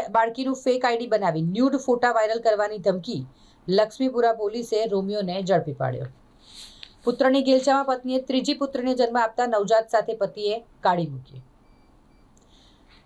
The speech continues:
વડોદરા મહાનગરપાલિકાની સ્થાયી સમિતિનો મનઘડત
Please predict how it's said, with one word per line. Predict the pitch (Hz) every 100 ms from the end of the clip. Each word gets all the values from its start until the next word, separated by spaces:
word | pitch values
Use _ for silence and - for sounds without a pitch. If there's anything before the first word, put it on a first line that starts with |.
| _ _ _ _ _ _
વડોદરા | 208 247 262
મહાનગરપાલિકાની | 269 262 262 269 262 247 254 247 262
સ્થાયી | 254 226
સમિતિનો | 240 247 240 240 240 247
મનઘડત | 214 208 214 233